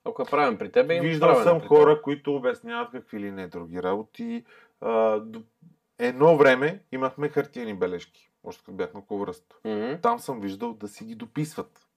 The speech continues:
Speaker 1: Че е
Speaker 2: На
Speaker 1: правилно, нали,
Speaker 2: бележката,
Speaker 1: какво си
Speaker 2: да,
Speaker 1: викал?
Speaker 2: си добавили. Вижда се с друг химикал, с друго всичко си писали. Че и това е, че и масло, че и гуми, че и свещи, че и ангренаж, и
Speaker 1: Аха.
Speaker 2: други работи.
Speaker 1: То е обслужен, перфектен и готов е
Speaker 2: Да,
Speaker 1: да кара.
Speaker 2: всичко му е направено, пък накрая
Speaker 1: Да.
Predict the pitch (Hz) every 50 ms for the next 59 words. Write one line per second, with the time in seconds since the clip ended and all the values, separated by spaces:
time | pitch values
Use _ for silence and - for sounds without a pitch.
0 | _ _ _ _ _ _ _ _ _ _ _ _ _ _ - - - - - -
1 | 226 240 226 214 - 123 143 151 151 - 254 233 - - - 180 160 143 160 165
2 | 165 - - - 143 135 151 147 156 151 - 226 - 135 180 220 - _ 233 240
3 | 247 262 233 - - - - 107 101 - _ 139 147 160 160 - - 156 151 -
4 | - 151 147 147 143 - 135 127 131 143 143 139 139 - 135 - _ - 151 -
5 | - _ - 165 156 - 107 92 - - _ - - - _ _ _ - 202 196
6 | 165 - - 147 135 135 151 151 147 - - 180 175 165 170 170 160 156 - 139
7 | 131 135 135 - 170 165 147 127 117 113 120 131 131 - 156 151 143 - - 139
8 | 135 131 - _ - 139 - - 143 147 143 143 147 151 147 147 151 156 139 139
9 | 139 139 139 139 - - - 233 226 233 226 - - 247 247 240 226 208 202 -
10 | - - - _ _ _ _ _ _ - 156 139 120 - - 151 131 - 101 98
11 | - - 107 113 135 139 - 147 139 135 120 - - - 123 - 170 185 170 147
12 | 135 - 95 - - - - - 127 120 - - - 165 190 220 220 220 240 233
13 | 233 233 233 - _ - 214 196 - - - 185 180 175 - 180 180 170 160 156
14 | 165 170 160 - _ _ _ _ 196 190 -